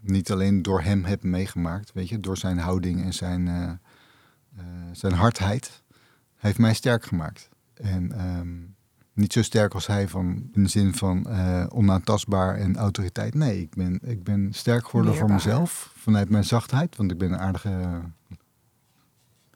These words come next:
Speaker 1: lieve jongen. Maar hij heeft mij heel sterk gemaakt in, ehm,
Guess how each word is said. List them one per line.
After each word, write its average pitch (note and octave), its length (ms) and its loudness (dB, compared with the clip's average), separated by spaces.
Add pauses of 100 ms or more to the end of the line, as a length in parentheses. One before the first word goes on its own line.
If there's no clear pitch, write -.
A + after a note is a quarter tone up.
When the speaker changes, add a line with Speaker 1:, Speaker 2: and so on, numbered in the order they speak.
Speaker 1:
lieve G2+ 220 4
jongen. A2 320 6 (600)
Maar G2+ 120 0
hij G2+ 100 2
heeft A2 120 0
mij A2 140 4
heel A#2 160 4
sterk A#2 300 0
gemaakt G#2+ 360 4
in, G2 340 2
ehm, F2+ 420 -2